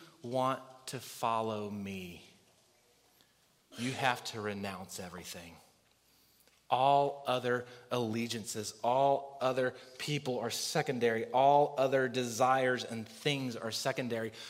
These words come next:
When Jesus said, "I want to make a pie graph," this is what Jesus' pie graph looks like.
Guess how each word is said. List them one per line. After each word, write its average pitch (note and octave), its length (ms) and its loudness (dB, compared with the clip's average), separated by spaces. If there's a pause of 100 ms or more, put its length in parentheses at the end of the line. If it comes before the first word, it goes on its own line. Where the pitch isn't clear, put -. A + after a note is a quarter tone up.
(180)
When C#3 180 0
Jesus F3 340 4
said, C#3+ 240 6
"I B2+ 120 6
want D#3 240 6
to C#3+ 40 6
make C#3 240 2
a B2 60 -2
pie C3+ 320 2
graph," D3+ 320 2 (260)
this F3 220 4
is F3 100 -4
what C#3 180 8
Jesus' C#3 480 -2
pie A2+ 260 0
graph G#2 300 -2
looks G2 240 -8
like. E2 240 -10